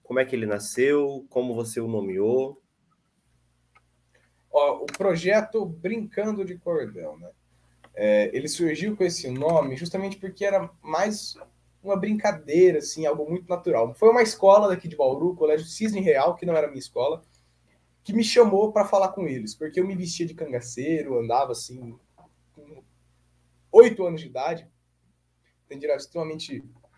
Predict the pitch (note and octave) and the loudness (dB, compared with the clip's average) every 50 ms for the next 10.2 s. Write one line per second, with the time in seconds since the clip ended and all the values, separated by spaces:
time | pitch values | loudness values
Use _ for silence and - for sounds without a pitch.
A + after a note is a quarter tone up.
0 | _ _ _ _ _ _ - A#2+ A#2+ A#2 A2+ G#2+ G2+ F#2+ F#2+ F#2 - - - - | _ _ _ _ _ _ -6 -4 -2 -2 -2 -2 -4 -6 -6 -8 -10 -14 -20 -20
1 | A2+ C3 - - - - E3 C#3+ C#3 D3 F#3+ A3 A3 G#3+ - - - _ _ _ | -16 -16 -14 -14 -6 -4 -4 0 2 2 2 2 0 -4 -8 -14 -18 _ _ _
2 | - - - - - E3+ F3+ G3+ G3+ G#3+ G#3+ G#3+ - A3+ E3+ E3+ E3+ F#3 G#3+ G#3+ | -20 -20 -20 -6 -2 0 0 0 0 0 0 0 0 0 0 2 2 0 0 0
3 | G#3+ G3+ G3 G3+ G3 F#3+ G3 G3 - G3 D3 C3+ C#3+ E3 E3 - F3 F3 F3 - | -2 -4 -4 -2 -4 -4 -4 -4 -4 -4 -2 -2 -2 -2 -4 -6 -8 -8 -6 -6
4 | E3+ E3+ E3+ E3 E3 F#3+ G3 - - - A#2 A2+ - _ - - - - - - | -6 -6 -6 -6 -6 -8 -10 -10 -10 -12 -12 -14 -14 _ -20 -20 -20 -20 -20 -20
5 | - - - - - - - C3+ C3+ C#3 C#3 C#3+ C#3+ C#3+ C#3+ C#3 C#3 C#3 C#3 - | -20 -20 -20 -20 -8 4 8 8 10 10 8 6 4 2 2 2 0 -2 -2 0
6 | A3 G3+ D#3+ D#3 E3+ F3 E3 D#3 C#3+ C#3+ D3+ D#3 C#3+ D#3 E3 D3+ - C#3+ B2+ A#2 | 4 6 8 10 10 10 8 6 2 0 0 2 2 2 0 0 0 -4 -6 -6
7 | - C#3 C#3+ C3+ A#2+ A2 G#2+ - _ _ _ _ _ - A#2+ A#2+ A2 G#2+ G#2+ - | -6 -8 -6 -6 -6 -6 -8 -12 _ _ _ _ _ -10 -8 -6 -6 -6 -6 -6
8 | D3 D#3+ E3+ E3 E3 F3+ F#3+ A3 A#3 A3+ A3+ G#3 E3+ E3+ - - D#3+ D3+ D3+ D3 | -4 -4 -2 0 4 6 8 10 8 8 6 0 -2 -4 0 2 2 2 2 0
9 | D3 D3 - - D#3+ F#3 G3 F#3 E3+ E3+ E3+ E3+ E3 - D#3+ D3 D3 E4 G3 G#3+ | -2 -6 -8 -4 -2 -2 -2 0 0 0 0 -2 -2 -6 -8 -6 -4 -4 -4 -4
10 | - - D4+ - | -6 -12 -16 -18